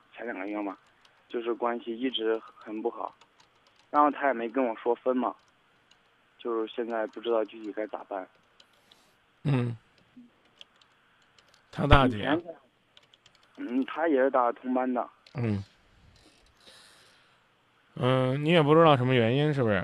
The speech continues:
Speaker 1: 嗯，对。
Speaker 2: 就这么着着呗。啊，
Speaker 1: 但
Speaker 2: 在，在之前呢，花了很多的精力，可能在恋爱上。这段时间呢，她对你冷淡，然后呢，感情呢，也没有之前那么好了，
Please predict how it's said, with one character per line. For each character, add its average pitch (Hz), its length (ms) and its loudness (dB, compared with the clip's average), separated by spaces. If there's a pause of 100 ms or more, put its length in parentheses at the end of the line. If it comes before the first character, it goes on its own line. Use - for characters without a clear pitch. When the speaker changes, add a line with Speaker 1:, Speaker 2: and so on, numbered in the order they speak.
(800)
Speaker 1:
嗯， 117 220 -6
对。 110 200 0 (500)
Speaker 2:
就 165 140 0
这 165 160 2
么 131 80 2
着 160 200 4
着 131 100 6
呗。 87 120 0 (1200)
啊， 104 360 -2 (160)
Speaker 1:
但 131 400 6
Speaker 2:
在， - 0 -
在 135 680 4
之 151 180 -2
前 127 240 2
呢， 139 100 4
花 135 200 4
了 135 80 4
很 110 180 0
多 127 140 4
的 131 80 2
精 127 220 0
力， 120 120 2
可 104 120 -2
能 107 140 -2
在 120 140 2
恋 127 160 4
爱 104 200 2
上。 98 160 -6 (580)
这 165 100 4
段 156 160 8
时 147 120 0
间 151 180 6
呢， 143 80 4
她 143 100 4
对 143 140 6
你 131 100 4
冷 104 260 2
淡， 117 260 2 (680)
然 143 160 6
后 151 160 6
呢， 135 220 6
感 117 200 2
情 127 200 0
呢， 135 120 2
也 113 120 2
没 120 120 0
有 131 120 0
之 131 120 -6
前 123 180 -2
那 131 80 0
么 120 80 0
好 101 260 -8
了， 90 240 -6